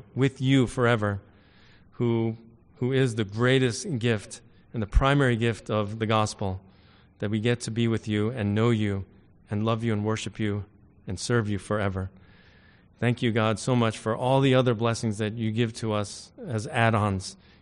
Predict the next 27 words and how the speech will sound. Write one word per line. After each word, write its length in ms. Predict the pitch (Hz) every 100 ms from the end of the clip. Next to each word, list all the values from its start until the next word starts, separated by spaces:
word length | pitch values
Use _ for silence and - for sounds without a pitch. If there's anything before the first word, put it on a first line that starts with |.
| -
including 400 | 123 - 151 147
the 80 | 120
gift 300 | 117 127 -
of 280 | 117 110 - - _ _ _ 120
each 240 | 110 -
other. 400 | 120 113 101 95 - - - - -
What 220 | - 120 104
joy 320 | 120 131 139
it 80 | 127
is 220 | 117 -
to 100 | 120
be 140 | 120
together 520 | - 113 117 107 101 110
as 120 | 127 101
a 60 |
church 320 | - 123 -
family 340 | - 113 110 110
today 300 | 110 107 110
and 120 | 101
to 100 | 113
reach 300 | 104 127 -
out 340 | 123 113 127 - - - - - -
to 100 | -
those 280 | 110 127 123
who 80 | 120
don't 360 | 107 123 135 117
yet 460 | 117 120 120 -